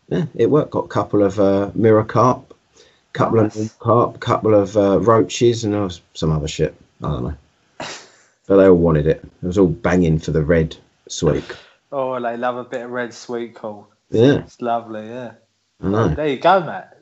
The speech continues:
Speaker 2: So
Speaker 1: Exactly.
Speaker 2: any, any fishermen listening out there,
Speaker 1: Yeah.
Speaker 2: you know, you, you've probably got thirty years of angling experience.
Speaker 1: Yep.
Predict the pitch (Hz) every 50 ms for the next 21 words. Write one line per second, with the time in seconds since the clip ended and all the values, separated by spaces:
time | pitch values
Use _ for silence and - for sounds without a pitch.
0 | _ - - - 156 147 139 - 98 92 - 139 131 143 175 175 165 151 139 147
1 | - - 175 170 165 151 139 - - - 170 156 - - 151 131 135 135 131 127
2 | 139 127 - - 139 131 123 123 123 127 110 104 131 143 160 180 - _ _ _
3 | _ _ _ _ _ _ _ _ _ _ - 135 151 180 147 131 - 120 123 127
4 | 147 165 160 143 - 156 143 135 - - 160 143 135 120 147 123 - - - 165
5 | 151 143 139 127 135 131 135 139 131 123 117 131 120 - - - - 139 139 139
6 | 135 120 127 131 127 123 123 120 123 _ _ - 135 135 120 - - - - 165
7 | 139 131 127 127 135 143 151 160 156 - - - - - - -